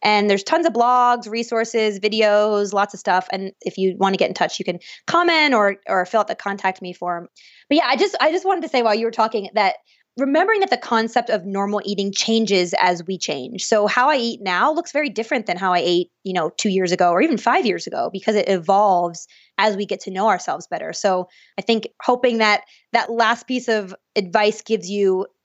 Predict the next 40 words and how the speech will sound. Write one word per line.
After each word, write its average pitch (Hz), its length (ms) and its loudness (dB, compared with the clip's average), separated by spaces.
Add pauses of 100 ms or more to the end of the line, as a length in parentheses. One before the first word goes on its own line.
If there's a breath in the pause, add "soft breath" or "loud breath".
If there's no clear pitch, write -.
a - 60 0
little 220 140 2
bit 233 120 2
more 226 100 0
compassion 208 600 -2
with 196 140 -6
yourself 254 440 0
as 185 260 0
you 185 120 -2
are 180 240 2
trying 180 180 -6
to - 140 -14
figure 180 280 0
out, 170 200 2
"Okay, - 200 -8
well, 196 100 -2
how - 140 2
does 220 160 0
normal 208 320 -2
look 185 200 -2
for 170 140 -12
me?" 202 460 2 (320 loud breath)
Remember 302 240 2
that 269 120 2
it 247 80 0
can 254 100 0
always 262 220 0
change. 214 360 -2
You 180 80 -4
know, 180 60 -2
you 175 60 0
don't 185 280 -2
get 202 180 2
there 190 220 2
and 170 120 -6
stay 180 240 -2
there. 147 180 0
It's - 120 -6
like, - 140 -6
"Right, 262 340 2